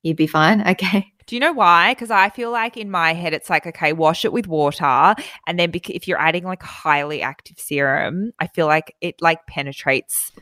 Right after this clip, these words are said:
Speaker 2: the skin
Speaker 1: Mm-hmm.
Speaker 2: and gets, you know, like, and then you could get, like, a washcloth and, like,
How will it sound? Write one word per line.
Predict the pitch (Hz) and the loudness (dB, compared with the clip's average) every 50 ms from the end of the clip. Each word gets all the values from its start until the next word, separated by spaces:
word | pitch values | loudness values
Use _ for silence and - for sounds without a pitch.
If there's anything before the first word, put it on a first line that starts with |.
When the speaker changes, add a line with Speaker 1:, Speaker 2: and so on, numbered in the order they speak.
| _ _ - | _ _ -10
Speaker 2:
the | 160 | 0
skin | - 190 190 | 2 2 4
Speaker 1:
Mm-hmm. | 175 190 180 165 160 165 190 - - 254 | 4 4 2 2 2 0 -2 -2 -4 -4
Speaker 2:
and | - 190 170 | -6 -6 0
gets, | 160 156 147 - - - - | 0 0 0 0 -4 -14 -12
you | - 214 226 | -8 -8 -4
know, | 233 226 226 240 240 | 0 2 2 4 4
like, | 233 226 - | 2 2 0
and | 247 226 | -4 -6
then | 226 220 | -6 -6
you | 233 | -6
could | 214 254 233 - | -8 -8 -2 0
get, | 247 - | 0 0
like, | - 220 - | 0 0 0
a | 220 | -2
washcloth | 185 170 180 175 - - - - - 175 165 160 170 - _ _ _ - - _ _ - | 0 2 2 2 2 -2 -6 2 4 4 4 4 2 -2 _ _ _ -20 -20 _ _ -8
and, | 180 180 | -6 -2
like, | 180 156 160 160 - - | 0 0 0 0 -4 -12